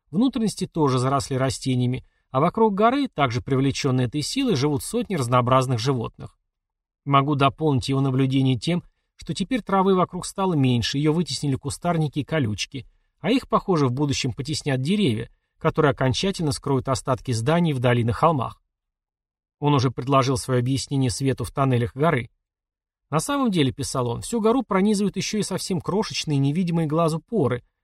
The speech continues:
которые начинаются на внешней поверхности горы и уходят до его сердцевины. Вот по ним свет, как вода по руслу реки, и проходит внутрь Черной горы, освещая все на своем пути". Я еще раз оглядел между стеблей травы темное пятно на зеленом,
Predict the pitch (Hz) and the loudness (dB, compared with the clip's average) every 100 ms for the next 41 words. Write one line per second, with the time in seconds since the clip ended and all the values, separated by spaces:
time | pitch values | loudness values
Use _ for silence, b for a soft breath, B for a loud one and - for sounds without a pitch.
0 | _ - 147 139 139 - 135 170 180 143 | _ -2 0 2 2 0 0 0 -2 0
1 | 123 139 160 - 139 131 135 135 - - | 0 0 -2 -4 -2 0 0 0 -4 -6
2 | 127 131 139 190 - _ - 143 135 202 | -2 0 2 -2 -6 _ -4 0 0 2
3 | 208 170 135 123 120 - 120 - 202 139 | 2 2 2 2 2 -2 -6 -4 -2 -2
4 | 120 123 _ _ _ _ _ _ 123 131 | -4 -10 _ _ _ _ _ _ -2 -2
5 | - 139 139 127 - 131 170 - 131 131 | 2 2 4 2 0 -2 -2 -2 -4 0
6 | 135 127 - 127 131 - 127 127 127 220 | 2 2 0 0 0 -2 0 0 0 -2
7 | 214 202 208 - 143 127 135 127 117 - | 0 0 0 0 0 0 0 0 -2 -2
8 | 135 127 127 131 127 107 _ _ - 127 | 0 0 2 2 0 -2 _ _ -10 -4
9 | 143 - 196 233 - 139 143 - 127 120 | -2 -2 0 -2 -2 -4 -2 -2 0 0
10 | - 175 - 113 - _ _ _ _ _ | -2 -6 -6 -10 -12 _ _ _ _ _
11 | _ _ _ _ _ _ - 139 139 - | _ _ _ _ _ _ -8 -2 0 0
12 | 135 113 123 127 127 131 127 113 120 - | 0 -2 -2 0 2 2 2 0 -4 -2
13 | 131 123 - 131 135 - 139 127 113 135 | 0 0 0 0 0 0 0 2 0 -4
14 | - 131 117 120 131 156 123 | -2 0 2 2 2 2 0